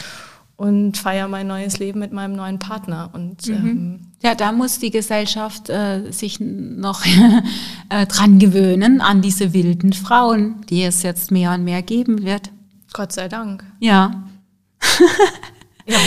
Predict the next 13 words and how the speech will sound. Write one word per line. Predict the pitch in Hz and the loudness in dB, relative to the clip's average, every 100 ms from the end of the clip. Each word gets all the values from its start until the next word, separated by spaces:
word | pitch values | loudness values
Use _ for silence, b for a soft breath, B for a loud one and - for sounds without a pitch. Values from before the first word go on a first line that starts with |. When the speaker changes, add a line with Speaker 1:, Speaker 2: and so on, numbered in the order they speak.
| 180 | 2
Speaker 1:
mit | 170 | 0
Zeit. | - 285 | 2 2
Speaker 2:
Das | 202 - | 2 0
wird | 262 262 | 0 0
noch | 233 233 233 | 0 -2 -2
ein, | 202 226 247 330 B B B - | -4 -4 -4 -6 B B B -2
da | 208 | 2
müssen | 208 240 233 | 4 4 2
sich | 233 | 0
manche | 233 220 233 | 0 0 -2
wirklich | 226 226 226 | -4 -8 -8
dran | - 214 220 | -4 -2 -2
gewöhnen. | 220 233 240 180 175 175 - | -4 -2 0 2 2 -2 -12